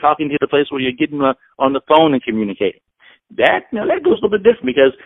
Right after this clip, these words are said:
see, writing and talking are two different things. I mean, people can write really wonderful letters and write really wonderful stuff, but sometimes they get on the phone and they don't have a conversation. <laughs> You ever had that happen to you? You understand what I'm talking about.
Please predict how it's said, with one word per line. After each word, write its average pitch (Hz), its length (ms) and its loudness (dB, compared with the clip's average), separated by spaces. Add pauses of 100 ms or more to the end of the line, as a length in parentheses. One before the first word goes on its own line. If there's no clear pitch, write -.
(140)
see, 170 120 0
writing 151 580 2 (880)
and 131 180 2 (140)
talking 120 440 0
are 127 140 0
two 131 80 0
different 147 300 0
things. 247 320 2 (500)
I 131 40 -12
mean, 123 80 -4
people 208 260 2
can 156 140 2
write 160 280 4
really 202 220 6
wonderful 208 480 4
letters 220 400 6
and 120 240 0 (240)
write 160 220 4
really 185 400 4
wonderful 202 560 4
stuff, - 280 0
but 139 160 2
sometimes 214 420 4
they 175 80 2
get 190 140 4
on 190 120 2
the 165 180 -4
phone 220 340 4
and 185 120 0
they 196 100 4
don't 185 160 0
have 175 160 4
a 170 60 -4
conversation. 160 720 2 (200)
<laughs> - 720 -2 (380)
You 190 140 6
ever 190 140 6
had 185 120 6
that 175 100 4
happen 202 280 4
to 143 80 -2
you? 135 120 2
You 143 120 4
understand 151 320 2
what 147 80 2
I'm - 80 -8
talking 175 240 0
about. 107 220 0